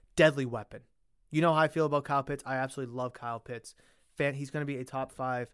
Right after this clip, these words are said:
top three tight end in this league very, very soon. So if the Patriots can stop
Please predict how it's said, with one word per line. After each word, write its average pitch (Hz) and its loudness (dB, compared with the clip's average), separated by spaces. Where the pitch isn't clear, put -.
top - -2
three 147 -4
tight 117 -10
end 110 -14
in 110 -12
this 113 -12
league 117 -12
very, 123 -6
very 113 -8
soon. 107 -8
So 165 0
if 156 0
the 160 -6
Patriots 185 -4
can 190 -6
stop 123 -2